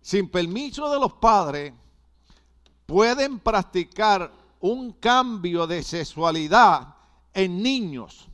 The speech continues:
Eso está aprobado en Los Ángeles ya. Búsquelo. O sea que si,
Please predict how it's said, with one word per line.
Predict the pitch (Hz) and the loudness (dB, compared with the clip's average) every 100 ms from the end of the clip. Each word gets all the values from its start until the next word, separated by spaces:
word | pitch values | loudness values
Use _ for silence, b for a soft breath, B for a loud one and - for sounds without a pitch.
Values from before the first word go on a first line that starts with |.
| - _ _ _ _ _ _ _ _ _ _ _ _ _ _ _ _ _ | -20 _ _ _ _ _ _ _ _ _ _ _ _ _ _ _ _ _
Eso | 160 262 | -6 -6
está | - 277 | 4 4
aprobado | 285 254 285 302 | 6 6 6 4
en | 262 | 0
Los | 220 | -2
Ángeles | 262 277 262 | -4 -4 -4
ya. | 285 165 - _ _ _ _ | -6 -8 -14 _ _ _ _
Búsquelo. | - 269 285 294 302 320 - _ _ _ _ _ b b b b b | -4 -4 -2 0 -2 -2 -12 _ _ _ _ _ b b b b b
O | 196 | -4
sea | 269 285 | -2 -2
que | 247 208 | -2 -2
si, | 202 208 202 202 185 | -2 -2 -2 -4 -6